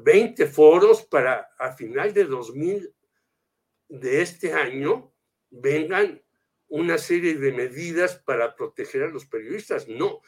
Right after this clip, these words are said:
quiere ya acción. Y en San Cristóbal de las Casas hubo un foro de más de cien periodistas, me dicen, me invitaron, yo no pude ir,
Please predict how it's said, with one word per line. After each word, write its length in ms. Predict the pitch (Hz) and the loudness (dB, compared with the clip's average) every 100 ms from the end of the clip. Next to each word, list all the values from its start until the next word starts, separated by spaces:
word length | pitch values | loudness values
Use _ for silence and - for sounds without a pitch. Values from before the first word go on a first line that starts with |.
| _ _ | _ _
quiere 680 | - 170 190 220 185 294 233 123 | -8 0 10 10 10 -6 -12 -6
ya 160 | 156 | -6
acción. 680 | 165 - - 165 202 190 139 _ _ _ _ _ _ _ | -6 -12 -14 -4 -2 -2 -8 _ _ _ _ _ _ _
Y 180 | 120 131 | -16 -12
en 120 | 135 | -12
San 240 | 107 - - | -10 -12 -12
Cristóbal 560 | 117 - 160 185 226 | -20 -16 -8 -2 -2
de 140 | 220 156 | -2 -6
las 180 | 139 | -6
Casas 640 | - 127 110 139 131 - _ _ _ _ _ _ _ _ | -6 -6 -6 -10 -10 -18 _ _ _ _ _ _ _ _
hubo 280 | 139 139 143 | -4 -2 0
un 160 | 180 202 | 0 0
foro 560 | - 127 135 175 - - | -2 -2 -4 -8 -16 -12
de 140 | 107 | -12
más 340 | 98 147 233 | -6 -6 -4
de 100 | 196 | -6
cien 280 | 139 147 147 | -8 -8 -6
periodistas, 840 | 139 104 104 107 104 - 175 - _ | -6 -6 -10 -12 -12 -10 -10 -12 _
me 200 | 110 107 | -10 -8
dicen, 520 | 101 107 - 147 226 _ _ _ _ | -8 -14 -4 -4 -4 _ _ _ _
me 120 | - 107 | -12 -10
invitaron, 600 | 101 104 139 135 156 127 | -12 -6 -2 0 -2 -4
yo 140 | 113 | -6
no 140 | 117 113 | -6 -8
pude 320 | 120 120 113 | -8 -6 -6
ir, 320 | 139 214 | -6 -8